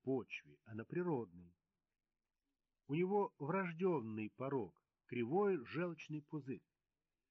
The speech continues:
Мы мучились с этим все его детство. Прежде всего, строгая диета.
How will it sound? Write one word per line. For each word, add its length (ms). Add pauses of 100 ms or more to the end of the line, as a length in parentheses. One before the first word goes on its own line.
(200)
Мы 300
мучились 520 (120)
с 20
этим 300
все 340
его 240
детство. 580 (600)
Прежде 340
всего, 320
строгая 640
диета. 580